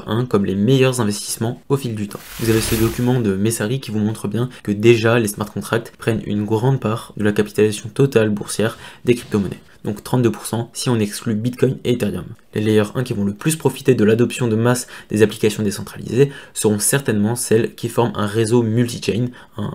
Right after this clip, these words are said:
un réseau cross-chain comme Cosmos Hub ou les parachains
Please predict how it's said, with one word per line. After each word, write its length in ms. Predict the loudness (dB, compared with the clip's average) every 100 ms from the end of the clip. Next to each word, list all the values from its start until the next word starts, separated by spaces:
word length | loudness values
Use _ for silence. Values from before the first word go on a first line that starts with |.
| -6
un 60 |
réseau 200 | -4 -4
cross-chain 560 | -2 -2 -2 0 0 0 -4 -18 0
comme 180 | 2 2 0
Cosmos 380 | 0 0 -2 2
Hub 260 | 2 4 0 -6 -10 -2
ou 160 | -2
les 160 | 0 0
parachains 640 | 0 -2 -2 0 0 -2